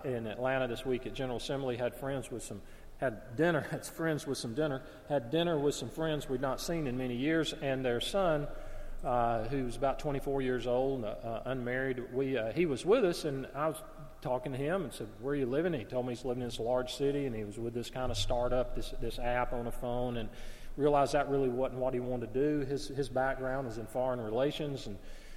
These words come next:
and international business and so forth. So he said, "I'm going to be moving." He said, "They gave me a nice severance package, but I'm looking for another place to go." And I said, "Where are you thinking about going?" He told me the different cities. And I said, "What's going to be the criteria that determines where you go?"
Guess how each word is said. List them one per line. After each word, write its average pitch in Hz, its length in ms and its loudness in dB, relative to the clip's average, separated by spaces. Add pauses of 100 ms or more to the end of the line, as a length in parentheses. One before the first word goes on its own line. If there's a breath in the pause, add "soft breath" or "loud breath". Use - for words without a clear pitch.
(140 loud breath)
and 123 180 -4
international 127 600 0
business 147 500 2
and - 80 -6
so 139 160 0
forth. 135 360 0
So 123 280 0
he 131 160 -4
said, 131 200 0
"I'm 135 140 0
going 139 160 2
to 139 80 0
be 139 100 2
moving." 165 360 2 (100)
He 113 100 -8
said, 123 200 -4
"They 127 100 2
gave 139 160 4
me 135 100 0
a 123 60 0
nice 139 240 2
severance 151 420 2
package, 123 400 -2 (300 loud breath)
but - 100 0
I'm 131 200 2
looking 135 240 0
for 135 100 -2
another 120 220 0
place 123 280 -4
to 160 80 -6
go." 185 340 2
And 113 100 -2
I 117 80 -2
said, 123 220 -4
"Where 131 120 0
are 135 40 2
you 131 120 -2
thinking 117 300 -4
about 117 260 -2
going?" 117 320 -2
He 117 80 -4
told 120 240 0
me 117 60 -4
the 110 80 -4
different 113 340 -6
cities. 120 400 -2 (240 loud breath)
And 147 100 0
I 151 80 4
said, 147 220 -2
"What's 208 240 2
going 185 200 2
to 160 60 0
be 160 120 4
the 147 100 2
criteria 170 640 4
that 147 160 4
determines 175 500 0
where 151 80 4
you 170 160 2
go?" 220 280 0